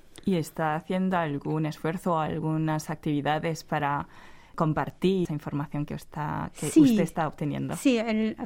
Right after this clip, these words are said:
Speaker 2: justo hace un mes nosotros, eh, en Perú tenemos, en Latinoamérica, y también en España existe lo que es Club de Ciencias. Hay Club de Ciencias Perú, Club de Ciencias Mex-, México,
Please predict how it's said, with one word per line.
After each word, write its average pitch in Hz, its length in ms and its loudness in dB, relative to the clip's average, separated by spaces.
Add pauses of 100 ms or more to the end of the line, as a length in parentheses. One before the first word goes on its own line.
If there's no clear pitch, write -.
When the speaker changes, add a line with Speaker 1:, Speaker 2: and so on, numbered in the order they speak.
Speaker 2:
justo 277 300 2
hace 262 520 4
un 240 220 4
mes 269 300 4
nosotros, 233 380 0
eh, 226 180 0
en 202 160 2
Perú 226 260 4
tenemos, 226 540 2
en 208 120 4
Latinoamérica, 240 640 4 (100)
y 202 80 -4
también 220 260 2
en 226 80 4
España 208 400 0
existe 214 400 -2
lo 196 160 0
que - 60 -4
es 202 100 -4
Club 226 160 2
de 196 120 2
Ciencias. - 640 0 (340)
Hay 214 120 2
Club 233 160 2
de 214 140 4
Ciencias 208 500 -4
Perú, 240 420 0
Club 202 200 -2
de 196 100 0
Ciencias 196 720 -2
Mex-, 214 400 -2
México, 247 640 0